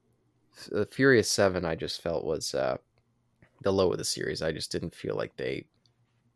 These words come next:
like they had any life left. It was just running their wheels. And it's understandable because I'm sure behind the scenes, a lot of them felt like, "Let's just get through this. Let's move on and let's put our friend to bed."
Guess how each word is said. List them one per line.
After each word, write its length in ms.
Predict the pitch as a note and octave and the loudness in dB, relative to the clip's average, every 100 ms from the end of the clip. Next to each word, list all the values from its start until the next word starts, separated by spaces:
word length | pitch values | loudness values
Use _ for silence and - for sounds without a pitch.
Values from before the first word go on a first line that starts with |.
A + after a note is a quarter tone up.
| _ | _
like 140 | - G2 | -2 2
they 100 | A2 | 6
had 160 | A2 | 8
any 160 | G#2 F#2 | 6 4
life 340 | F2+ F#2 - | 2 0 0
left. 280 | F#2+ F#2 - | 0 0 -2
It 40 | F2+ | -4
was 160 | E2+ | -4
just 280 | F2+ - - | -6 -8 -4
running 260 | G2+ G2+ G2 | -2 0 0
their 160 | F2+ | 0
wheels. 380 | F#2 F2 E2+ - | 0 0 -2 -2
And 80 | C#3+ | 0
it's 100 | - | 4
understandable 680 | E3 A2+ - G#2 F#2+ F2+ E2+ | 4 4 2 2 2 2 0
because 500 | E2+ - E2+ - - | -2 -4 -4 -4 -6
I'm 120 | F#2+ | -8
sure 460 | - - G#2 F2 - _ _ _ _ A2+ | -6 0 0 0 -8 _ _ _ _ -10
behind 320 | G2 - G2 | -6 -2 -2
the 60 | - | -2
scenes, 320 | - F2+ F2 | -4 -4 -4
a 60 | D2 | 0
lot 120 | E2+ | 0
of 60 | D#2 | 0
them 120 | D2+ | -4
felt 340 | - F2+ E2+ | 0 2 2
like, 320 | E2 - - - _ _ _ _ _ _ _ | -2 -4 -8 -20 _ _ _ _ _ _ _
"Let's 220 | G2+ - | 0 2
just 180 | F#2 - | -2 2
get 220 | F#2 - | 0 0
through 220 | - F2 | -4 -2
this. 320 | E2+ D#2+ - - | 0 0 -2 -4
Let's 380 | - - - - _ _ _ - | -6 -6 -10 -12 _ _ _ -16
move 340 | - G#2+ A2 G#2 | -4 0 2 2
on 320 | G2 F#2 F2+ | 2 2 0
and 140 | E2+ | -4
let's 360 | F2 E2 - - - - - - | -4 -4 -6 -6 -12 -20 -20 -2
put 160 | - | 2
our 140 | A2+ F#2 | 4 2
friend 280 | - F#2 F2+ | 0 -2 -4
to 80 | - | -4
bed." 340 | E2+ E2+ | -2 -2